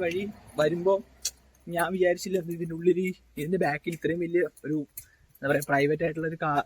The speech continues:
എന്താ പറയാ, സ്പോട്ട് ഉണ്ടെന്നും അങ്ങനെ ഇവിടെ ഒരു കായൽ ഉണ്ടാവും ഞാൻ വിചാരിച്ചിട്ടേ ഇല്ല. കാരണം ഇത് ഇടുങ്ങിയ വഴിയാണ്,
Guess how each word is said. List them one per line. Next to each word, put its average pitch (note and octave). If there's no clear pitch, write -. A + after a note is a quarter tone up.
എന്താ D3
പറയാ, C#3+
സ്പോട്ട് D#3
ഉണ്ടെന്നും F3+
അങ്ങനെ D#3+
ഇവിടെ E3+
ഒരു F#3
കായൽ E3
ഉണ്ടാവും F3+
ഞാൻ G3
വിചാരിച്ചിട്ടേ E3+
ഇല്ല. D#3
കാരണം D3
ഇത് E3+
ഇടുങ്ങിയ E3+
വഴിയാണ്, E3+